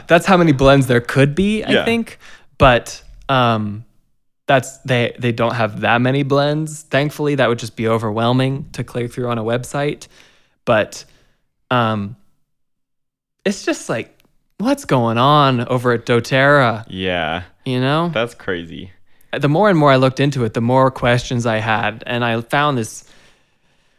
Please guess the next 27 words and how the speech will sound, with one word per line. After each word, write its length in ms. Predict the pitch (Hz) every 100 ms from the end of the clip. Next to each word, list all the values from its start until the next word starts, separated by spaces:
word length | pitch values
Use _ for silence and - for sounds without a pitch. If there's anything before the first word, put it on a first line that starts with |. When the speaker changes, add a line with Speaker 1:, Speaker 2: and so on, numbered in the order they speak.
| _ _ _ _ -
Speaker 2:
this 180 | 117 -
P 240 | - 143
D 160 | 127 127
F, 280 | 139 135
and 80 | 123
I 80 | 104
was 160 | 101 -
like, 160 | 76 - _ _ _ _ _ _ _ -
"Ugh." 440 | 180 165 107 127 -
Oh, 140 | 175
you 180 | 135 156
know 60 | 196
what 100 | 151
else 160 | 131 135
I 80 |
wanted 400 | 127 - 131 131
to 80 | 120
talk 240 | 117 127 123
about 360 | 123 123 - -
is 220 | 131 117
that 260 | 120 117 - _ _ _ _ _ _ -
there 160 | 151 143
was 180 | 123
an 160 | 120 117 _ 151
average 400 | 165 175 147 -
increase 600 | 147 147 - 123 110 -
in 120 | -